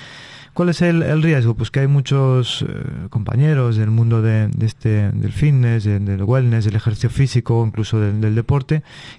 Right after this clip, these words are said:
que si no tienen, eh, un, un buen criterio, un, digamos, eh, no tienen suficientes informaciones sobre otros métodos o otras formas de trabajo y demás, pueden caer en el riesgo, y muchos compañeros están cayendo, eh, de pensar que lo que haz-,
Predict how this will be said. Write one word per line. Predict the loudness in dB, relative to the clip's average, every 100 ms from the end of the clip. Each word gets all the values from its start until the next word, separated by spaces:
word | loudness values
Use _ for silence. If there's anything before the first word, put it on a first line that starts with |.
| -6
que |
si | 0 2
no | 2
tienen, | 2 2 2 0
eh, | -2 -2 -4
un, | 0 2 2 0 -6 0
un | 2
buen | 4 2
criterio, | 2 0 2 2 2 2
un, | 0 -2
digamos, | -4 -2 0 2 2 0 -4 -14 -18 -6
eh, | -2 0 0 -2 -8 -12 -10
no | -2 0
tienen | 2 0
suficientes | 0 0 0 0 0 -2
informaciones | -2 0 0 2 2 0
sobre | 2 0 2
otros | 0 0 0 2
métodos | 2 2 0 0 0
o | 0
otras | 0 -2
formas | -2 0 2
de | 0
trabajo | 0 0 0 0
y |
demás, | 2 0 -2 -6 -20 -20 -4
pueden | 0 0
caer | 0 0
en | 2
el | 2
riesgo, | 2 2 2
y | 2
muchos | 0 0
compañeros | -2 2 2 2
están | 0 0
cayendo, | 2 2 2 4 2 -2 -8 -18 -18 -6
eh, | 0 2 2 2
de | 0 2
pensar | 2 2 2 0
que | 0
lo | 0 0
que | 0
haz-, | -2 -2